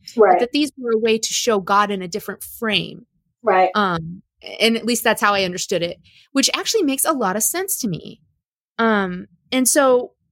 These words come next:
Speaker 2: y-, we do have to look at this and say, "Well, well, why is this story being told and retold?" And of course, and I, I see this a lot among the people that I know, and, but I don't know that it's a widespread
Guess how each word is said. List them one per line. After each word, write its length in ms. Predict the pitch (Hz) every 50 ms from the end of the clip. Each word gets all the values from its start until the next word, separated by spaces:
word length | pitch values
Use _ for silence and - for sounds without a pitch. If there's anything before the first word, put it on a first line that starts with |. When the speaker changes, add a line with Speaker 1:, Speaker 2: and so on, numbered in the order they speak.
| _ -
Speaker 2:
y-, 120 | 233 247
we 120 | 233 311 330
do 120 | 285 349 466 -
have 160 | 359 294 -
to 60 | - 233
look 180 | 214 214 208
at 100 | 220 220
this 160 | 220 202 -
and 120 | - 202 190
say, 220 | - 220 202 190
"Well, 300 | 190 190 196 190 190 196 _ 185
well, 240 | 202 208 208 202 196
why 240 | 190 220 226 254
is 160 | 269 254 226 -
this 120 | 226 226 -
story 320 | - - 226 208 202 202
being 260 | 185 202 196 190 185
told 340 | 175 - - 202 190 185 180
and 140 | 180 180 175
retold?" 500 | 180 185 175 - - 220 208 196 185 180 _ _ - _ _ _ _ _ _ -
And 120 | 254 254
of 100 | 254 233
course, 460 | - - 277 262 247 240 - - - _ _ _ _
and 120 | - 214 -
I, 180 | - 220 226 226 -
I 140 | 233 254 311
see 180 | - - 349
this 180 | 320 330 302 -
a 40 | 294
lot 260 | 254 233 220 220 220
among 240 | 214 208 202 196 190
the 80 | 196 190
people 320 | - - 233 220 226 208
that 140 | 190 190 - -
I 260 | 196 196 208 220 240
know, 260 | 233 214 196 180 185
and, 240 | 190 - 190 190 190 _
but 160 | - 175 196 196
I 80 | 190 202
don't 180 | 233 254 -
know 120 | 226 214 208
that 140 | 190 202 180
it's 120 | 180 -
a 60 | 180
widespread 680 | 170 170 185 180 185 185 180 _ - 185 175 175 170 196